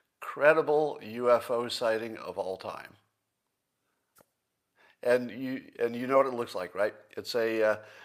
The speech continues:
some kind of a video from some pilots who were flying, and they locked into this object below them, and it was defying physics, and it was flying really fast, and they were all exciting, like, "Whoa, whoa, what is this?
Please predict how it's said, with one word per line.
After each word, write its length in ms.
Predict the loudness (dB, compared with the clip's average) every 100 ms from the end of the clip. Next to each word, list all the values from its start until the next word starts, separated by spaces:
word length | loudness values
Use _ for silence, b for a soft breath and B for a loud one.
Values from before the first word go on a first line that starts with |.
| B
some 240 | -6 -6 0
kind 200 | 2 2
of 120 | 2
a 40 |
video 640 | 2 0 4 8 8 6
from 300 | 2 -2 -2
some 460 | -2 0 0 -2 -10 _ -4
pilots 560 | 2 4 4 0 -2
who 100 | -8
were 120 | -6 -4
flying, 520 | 2 2 2 -2 -6 _ B B B -12
and 120 | -4
they 80 | 0
locked 420 | 8 8 8 2
into 240 | -6 -4
this 220 | -4 2
object 640 | 6 6 6 4 4 0 -4
below 320 | -2 0 4
them, 340 | 4 4 0 -16 b b b -6
and 400 | 2 4 2 0
it 140 | -4
was 220 | -4 -6 -6
defying 880 | -6 -4 4 4 4 0 -6 -10 -16 b b b
physics, 800 | -18 -12 -6 -6 -6 -8 -10 -14
and 100 | -12
it 80 | -10
was 160 | -10
flying 440 | -10 -6 -2 -2 -4
really 260 | -6 -6
fast, 500 | -2 2 4 2 -2
and 140 | -12 -14 B B B -2
they 100 | 4
were 140 | 6
all 160 | 6 4
exciting, 520 | 0 0 0 -2 -2
like, 300 | -4 -2 -2
"Whoa, 400 | 2 2 2 2
whoa, 240 | 2 2
what 160 | 0 -2
is 200 | -2 -2
this? 340 | -2 -2 -10